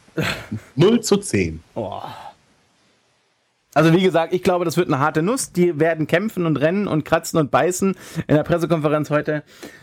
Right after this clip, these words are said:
Speaker 1: äh, hat man ja auch schon gesagt, dass die Hamburger, äh, sich jetzt endlich besinnen müssen auf die eine Tugend, das ist einfach kämpfen. Und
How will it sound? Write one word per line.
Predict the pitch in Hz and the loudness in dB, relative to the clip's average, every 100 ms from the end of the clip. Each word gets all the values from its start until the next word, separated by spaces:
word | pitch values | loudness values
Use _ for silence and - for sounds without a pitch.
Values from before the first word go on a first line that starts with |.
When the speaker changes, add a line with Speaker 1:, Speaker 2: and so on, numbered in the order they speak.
| - - | -20 0
Speaker 1:
äh, | 135 135 | 2 2
hat | 151 | 0
man | 160 151 | -2 0
ja | 139 | 0
auch | 160 | 0
schon | 156 | 0
gesagt, | 135 131 127 - | 2 2 0 0
dass | 123 - | -2 0
die | 127 120 | 2 2
Hamburger, | 123 135 123 123 120 127 117 117 117 113 | 0 0 0 0 0 0 0 0 -2 -6
äh, | 127 123 113 - | -10 -8 -6 -2
sich | 131 143 | 0 2
jetzt | 170 | 2
endlich | 139 143 | 2 0
besinnen | - 120 143 | 0 2 2
müssen | 147 127 135 | 0 0 0
auf | 110 127 - | 0 -2 -6
die | - 131 85 | 0 2 2
eine | 127 131 | 0 -2
Tugend, | - 127 127 113 | -4 -4 -2 -2
das | 113 - | -6 -6
ist | 104 | -6
einfach | 110 107 | -6 -6
kämpfen. | - 120 117 120 110 _ - _ - | -4 -4 -4 -6 -8 _ -20 _ -4
Und | 120 113 - | -2 -2 -6